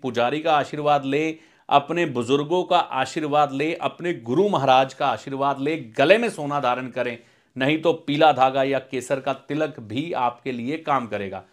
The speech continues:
आप देखेंगे आपके यही बृहस्पति ग्रह जो आपके लिए पीड़ादायक थे,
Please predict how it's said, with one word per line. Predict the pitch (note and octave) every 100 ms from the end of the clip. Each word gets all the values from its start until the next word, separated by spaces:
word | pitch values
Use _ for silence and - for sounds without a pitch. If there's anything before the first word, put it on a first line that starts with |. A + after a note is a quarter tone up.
| _ _
आप | C3 D#3 F3+
देखेंगे | E3+ D3 C#3 D3 C#3 C#3+ D#3+ F3 - -
आपके | C3+ D3 D3 E3+
यही | D#3 A#2 A#2 C#3 A3+
बृहस्पति | G#3 F3+ - C#3+ C#3+
ग्रह | B2+ B2 A#2 - _ A#2+
जो | C#3 D#3+
आपके | D#3+ D3+ D#3
लिए | D3 C#3
पीड़ादायक | C#3 - D#3+ F3+ D3 B2+ B2 A#2 -
थे, | C#3 D#3+